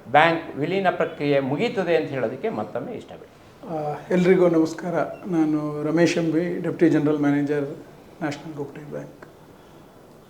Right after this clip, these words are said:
Speaker 2: ಆ, ಕಳೆದ ಬಾರಿ ನವೆಂಬರ್ನಲ್ಲಿ ಬ್ಯಾಲೆನ್ಸ್ ಶೀಟ್ ಮಾಡಿ, ಆ, ಅದರ ಪ್ರಕಾರ ಮರ್ಜರ್ ಪ್ರಕ್ರಿಯೆಗೆ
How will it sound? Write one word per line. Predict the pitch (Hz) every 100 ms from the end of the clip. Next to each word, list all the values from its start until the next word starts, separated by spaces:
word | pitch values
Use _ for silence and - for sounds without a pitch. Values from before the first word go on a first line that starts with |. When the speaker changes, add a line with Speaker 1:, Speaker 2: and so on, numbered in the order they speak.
| - - - - - - - -
Speaker 2:
ಆ, | 175 170
ಕಳೆದ | 165 180 185
ಬಾರಿ | 196 190 190
ನವೆಂಬರ್ನಲ್ಲಿ | 165 175 180 175 180 175 175 185 185 170 160 156 151 147 - - -
ಬ್ಯಾಲೆನ್ಸ್ | 165 165 180
ಶೀಟ್ | - 170 -
ಮಾಡಿ, | 165 156 160 175 - - - - - - - - - -
ಆ, | 160 151 151 151
ಅದರ | 160 180
ಪ್ರಕಾರ | 185 185 - 160 160
ಮರ್ಜರ್ | 175 156 143 180 175
ಪ್ರಕ್ರಿಯೆಗೆ | 165 165 170 156 151 147 190 175 156 147